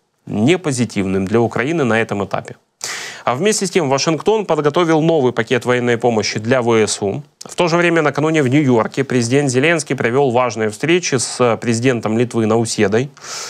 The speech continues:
а, на которой обсудил вопросы импорта украинского продовольствия и дипломатический скандал с Польшей.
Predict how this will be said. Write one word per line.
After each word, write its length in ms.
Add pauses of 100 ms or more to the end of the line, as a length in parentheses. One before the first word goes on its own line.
(260)
а, 260
на 120
которой 260
обсудил 680
вопросы 560
импорта 360
украинского 540
продовольствия 920
и 240
дипломатический 1000
скандал 460
с 80
Польшей. 540